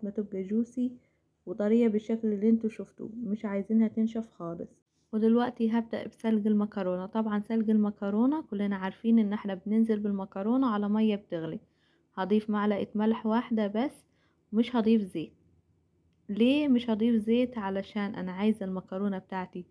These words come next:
ما تبقاش بتلزق في بعضيها، عايزاها كده حباية حباية زي ما انتوا شايفين بالشكل ده. سبتها اتسلقت على النار، آه، حوالي تمانين في المية،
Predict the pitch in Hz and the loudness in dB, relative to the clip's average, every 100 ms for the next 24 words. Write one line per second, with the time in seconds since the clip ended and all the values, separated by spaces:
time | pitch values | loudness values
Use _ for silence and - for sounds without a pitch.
0 | _ _ _ _ 208 220 226 220 196 196 | _ _ _ _ -4 0 0 0 -4 -4
1 | - 190 202 226 226 214 208 208 202 208 | -6 -6 -2 -2 -2 -6 -4 -2 -2 0
2 | 247 269 294 - - 196 202 226 214 - | -2 -2 -6 -8 -8 -4 -2 0 -2 0
3 | 226 233 247 247 _ _ _ _ - 190 | 0 2 0 -4 _ _ _ _ -6 -2
4 | 208 226 220 190 208 214 208 208 220 214 | 2 2 0 -6 -2 0 0 2 2 2
5 | 214 208 - 190 208 208 196 - 196 - | 0 -4 -8 -6 -2 -2 -4 -8 -10 -10
6 | 175 175 208 _ _ _ _ _ _ - | -10 -10 -12 _ _ _ _ _ _ -4
7 | 226 226 202 - 214 - 202 185 208 202 | -2 0 -4 0 0 0 -2 0 2 2
8 | 190 175 170 - _ _ _ _ - 190 | 0 -2 -6 -12 _ _ _ _ 0 2
9 | 185 185 185 - _ - 202 208 190 185 | 4 4 0 -2 _ -6 0 0 0 -2
10 | 196 196 208 226 226 220 220 262 285 | -4 2 6 6 6 2 4 4 0